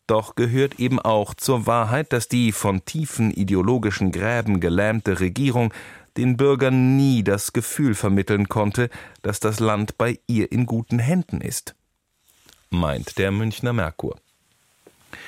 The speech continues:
Auch die Frankfurter Allgemeine Zeitung sieht eine Mitschuld der Regierung. Diese, allen voran das Kanzleramt und das Bundesfinanzministerium,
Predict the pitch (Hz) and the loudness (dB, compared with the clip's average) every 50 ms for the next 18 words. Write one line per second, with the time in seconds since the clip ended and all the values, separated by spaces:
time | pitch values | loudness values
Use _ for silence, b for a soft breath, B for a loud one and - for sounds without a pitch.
0 | B B B B B B B B B B B B B - 156 170 - - 160 143 | B B B B B B B B B B B B B -4 -4 -4 -2 -2 0 0
1 | 131 - - 120 151 156 - - 127 - 131 95 98 - 104 107 101 95 95 95 | 0 0 0 0 0 0 0 -2 0 0 0 0 0 0 2 2 2 2 2 0
2 | 92 - - - 107 104 110 110 - 110 95 87 85 82 78 85 90 87 - - | -2 -2 -2 -2 0 0 0 0 0 0 0 2 0 0 0 -2 -2 -4 -4 -4
3 | 104 110 120 123 127 127 131 - - - - 104 85 71 64 - 78 78 85 85 | -2 0 2 2 2 2 2 0 -4 -4 -2 0 -2 0 -2 -2 -2 -2 -2 -4
4 | 76 80 80 73 78 76 58 - - _ _ _ _ _ _ - - - - 143 | -2 -4 -2 -2 -2 -4 -4 -8 -14 _ _ _ _ _ _ -20 -20 -6 -2 0
5 | 151 139 110 110 98 78 B B B B B B B B _ _ 107 110 110 110 | 0 2 2 2 0 -2 B B B B B B B B _ _ -2 0 2 2
6 | 110 104 - - 110 104 92 98 101 107 110 110 101 92 82 - - - 117 117 | 0 0 0 0 0 0 0 0 0 2 2 2 2 2 0 -2 -2 -2 -2 -2
7 | 120 - - 107 92 64 80 95 113 143 147 - - - 87 85 80 - - 73 | -2 -2 -2 -2 -2 0 0 0 0 0 -2 -4 -4 -2 -2 -2 -4 -2 -4 -4
8 | 69 - - - - 82 87 92 90 80 80 76 - - 98 98 110 123 127 - | -2 -2 -6 -6 -2 -2 0 2 2 0 0 -2 -2 -2 0 0 0 0 -2 -2
9 | - 110 104 101 - - 104 107 104 107 110 107 104 | 0 0 0 0 0 0 0 0 2 2 2 0 0